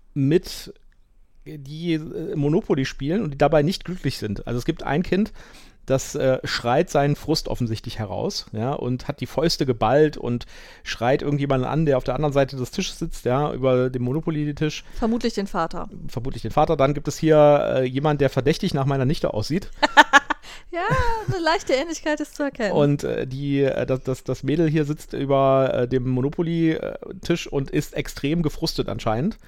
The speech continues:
Speaker 1: Und hat wahrscheinlich auch überhaupt keinen Bock mehr weiterzuspielen. Also lauter, äh, Kinder in Posi-, in, in, in Zuständen.
Speaker 2: Offenkundig schlechten emotionalen Zuständen.
Speaker 1: Ja,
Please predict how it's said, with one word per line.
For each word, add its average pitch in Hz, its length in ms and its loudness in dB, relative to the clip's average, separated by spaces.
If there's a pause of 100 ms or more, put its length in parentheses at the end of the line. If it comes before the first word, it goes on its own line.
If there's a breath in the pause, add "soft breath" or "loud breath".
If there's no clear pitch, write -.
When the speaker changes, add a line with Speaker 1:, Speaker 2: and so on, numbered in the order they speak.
(500 loud breath)
Speaker 1:
Und 120 120 0
hat 151 160 -2
wahrscheinlich 151 360 0
auch 139 120 0
überhaupt 139 200 -2
keinen 147 140 0
Bock 147 140 0
mehr 131 100 2
weiterzuspielen. 131 720 -2 (300 loud breath)
Also 123 160 -2
lauter, 214 880 2
äh, 180 400 -14
Kinder 196 600 2
in 151 240 0
Posi-, 151 280 -4
in, 139 240 -6
in, 131 280 -4
in 120 540 -4 (180)
Zuständen. - 500 4
Speaker 2:
Offenkundig 262 920 0
schlechten 240 800 -2
emotionalen 214 680 2
Zuständen. - 460 0
Speaker 1:
Ja, 165 300 2